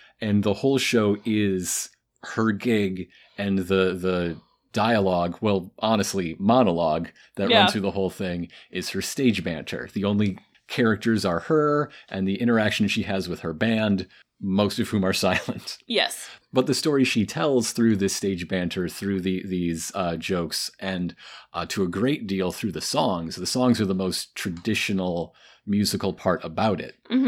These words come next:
Speaker 1: You know, there's an opening and an "I want," and you, you build through the events because the songs are all very autobiographical,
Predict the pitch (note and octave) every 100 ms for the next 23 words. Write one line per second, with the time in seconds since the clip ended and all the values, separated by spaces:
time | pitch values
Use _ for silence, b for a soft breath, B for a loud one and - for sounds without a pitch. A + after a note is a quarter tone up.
0 | F#3 E2+ F2 F2 F#2 F2+ B2 A#2+ G#2+ F#2+
1 | F2 E2+ F2 E2+ D#2+ A2+ A2 F2 E2+ F2
2 | E2+ E2 F2 E2 D2+ F#2 E2 G2 F#2 E2
3 | - G2+ F#2+ F2 F2 D#2+ A#2 G2 - F2+
4 | E2+ E2 F2+ - F#2 F#2 F2 E2 E2 E2
5 | D#2+ D2+ D#2 D2+ - C#3 B2 D3+ C3 G#2
6 | F2 D#2+